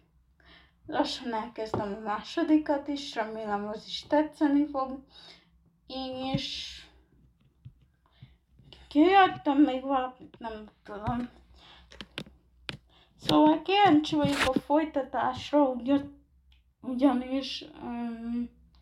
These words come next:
ja. Szóval összefoglalva a történet, öm,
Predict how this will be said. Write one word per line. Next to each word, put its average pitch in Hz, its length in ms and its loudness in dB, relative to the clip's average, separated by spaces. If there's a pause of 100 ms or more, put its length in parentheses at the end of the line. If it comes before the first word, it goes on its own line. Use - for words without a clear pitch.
(340)
ja. - 380 -4 (640)
Szóval 277 580 2
összefoglalva 233 1080 -2
a 247 240 -12
történet, 320 840 6 (640)
öm, 302 920 -8